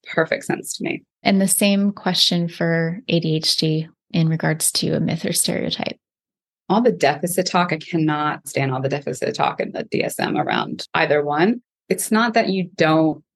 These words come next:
Speaker 1: have focus or that you're just constantly distracted. Like, that is not true. Your focus is very much motivated by interest and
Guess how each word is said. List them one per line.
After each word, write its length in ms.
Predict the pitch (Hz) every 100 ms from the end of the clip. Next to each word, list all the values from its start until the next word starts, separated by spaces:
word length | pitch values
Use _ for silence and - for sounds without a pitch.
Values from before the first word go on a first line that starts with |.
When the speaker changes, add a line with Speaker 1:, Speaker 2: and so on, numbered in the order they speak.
| -
Speaker 1:
have 720 | - 175 147 147 147 143 147 - - -
focus 680 | 143 139 - - 180 180 - -
or 600 | 151 143 135 - - -
that 160 | - -
you're 120 | 143
just 220 | 143 -
constantly 720 | - 151 147 - - - - - _ _
distracted. 760 | 156 143 - - - - - -
Like, 160 | - -
that 140 | 233
is 160 | 214 -
not 200 | - -
true. 360 | - 87 156 - _ -
Your 200 | 190 190
focus 840 | - 202 202 226 226 - - - _ _ -
is 460 | 185 196 190 180
very 320 | 165 170 175
much 460 | 180 160 - - - -
motivated 840 | 160 156 156 165 156 143 139 147 143
by 640 | 127 107 120 92 - - - _ _ _ -
interest 720 | 214 285 - - - - - _
and 640 | 160 156 151 151 147 147